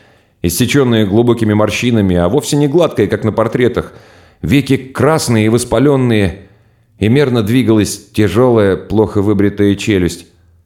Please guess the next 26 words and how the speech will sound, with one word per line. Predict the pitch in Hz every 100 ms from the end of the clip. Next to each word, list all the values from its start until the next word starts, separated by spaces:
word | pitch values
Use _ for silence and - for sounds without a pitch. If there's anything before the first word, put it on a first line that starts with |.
| _ _ _ _ _ _ _ _ -
И | 92
все | -
еще | 123 120
держа | 110 117 107 123
свою | 113 113 107
правую | 117 117 107 104
руку | 110 117 98
у |
меня | 95 104 107
на | 101
плече, | 101 101 101 131 127 - - _ _ _ _ _ _ _ _ -
он | 98 101
поднял | 110 113 110
левую | 113 131 110 98
и |
щелкнул | 95 120 110 110 107
пальцами, | 107 123 110 98 95 82 - _ _ - _ _ _
и | 90
адъютант | 98 101 113 156 143
поспешно | 120 110 123 117
вложил | 101 107 104 110
в | 101
эти | 98
пальцы | 98 113 98 101
черный | 120 104 101 98
кубик, | - 117 98 - -